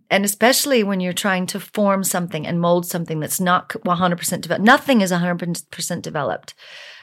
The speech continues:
And to go into it saying, "I'm making some choices and I'm bringing my own experiences and my own damage and my own pain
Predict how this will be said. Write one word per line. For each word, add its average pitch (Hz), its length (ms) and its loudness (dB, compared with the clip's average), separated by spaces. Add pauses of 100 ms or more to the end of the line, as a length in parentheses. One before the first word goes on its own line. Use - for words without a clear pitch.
(200)
And 180 200 2
to 190 100 -4
go 196 240 6
into 220 380 2
it - 320 0
saying, 175 420 -2 (460)
"I'm 180 440 2
making 226 360 2
some 202 180 0
choices 180 800 -4 (760)
and 180 140 4
I'm 180 140 2
bringing 180 360 2
my 165 320 4
own 190 220 4
experiences 160 960 -2
and 170 180 -4
my 156 240 -4
own 165 460 -2 (720)
damage 156 680 0 (1040)
and 170 160 4
my 160 180 6
own 156 460 -2 (300)
pain 185 500 -2